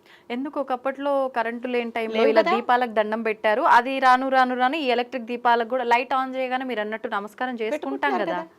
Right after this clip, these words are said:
Speaker 2: మరి
Speaker 1: అవును.
Speaker 2: ఇంకే?
Speaker 1: <laughs>
Speaker 2: ప్రతిదానికి, ఆ, పూర్తిగా ఒక నియమబద్ధంగా అట్లాగే వెళ్ళాలనంటే, ఆ,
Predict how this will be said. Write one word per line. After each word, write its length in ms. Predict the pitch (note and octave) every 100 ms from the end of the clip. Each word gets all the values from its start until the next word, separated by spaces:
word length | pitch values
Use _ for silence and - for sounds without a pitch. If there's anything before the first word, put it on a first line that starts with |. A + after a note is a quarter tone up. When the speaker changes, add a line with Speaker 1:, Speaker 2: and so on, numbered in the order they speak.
| _ G3
Speaker 2:
మరి 80 |
Speaker 1:
అవును. 60 | G#3
Speaker 2:
ఇంకే? 300 | F#3 D#4 D#4+ - _ _ _ _ _ _ _ _ _ _
Speaker 1:
<laughs> 440 | A#3 A#3+ B3 B3 G#3
Speaker 2:
ప్రతిదానికి, 880 | A#3+ C4 F4+ F#4+ F#4+ F#4 F4+ E4+ E4 _ _ -
ఆ, 240 | G3+ F#3+ F#3+
పూర్తిగా 640 | C4 F4+ G4+ - F4 F#4 F4+
ఒక 220 | C4 B3+
నియమబద్ధంగా 720 | A3+ B3 C#4+ C#4 B3+ C#4+ D4
అట్లాగే 460 | D4 B3+ C4+ D4+ D#4+
వెళ్ళాలనంటే, 880 | C4 B3+ B3+ A#3 A3 G#3+ A3+ G3 G3+ - - _ -
ఆ, 180 | -